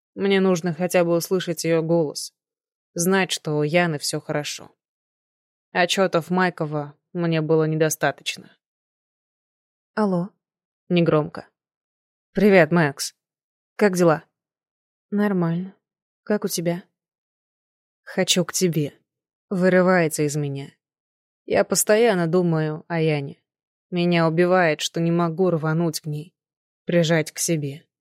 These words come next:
«Димита, это небезопасно. Я лучше верну тебе телефон», произносит Яна.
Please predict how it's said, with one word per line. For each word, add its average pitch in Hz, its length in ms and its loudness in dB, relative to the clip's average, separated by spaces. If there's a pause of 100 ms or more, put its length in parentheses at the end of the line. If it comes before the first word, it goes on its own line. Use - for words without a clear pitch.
(1200)
«Димита, 202 500 2
это 185 180 -2
небезопасно. 185 920 -2 (460)
Я 196 180 0
лучше 180 300 0
верну 190 320 0
тебе 165 240 -4
телефон», 160 520 -6 (760)
произносит 160 640 0
Яна. 151 400 -4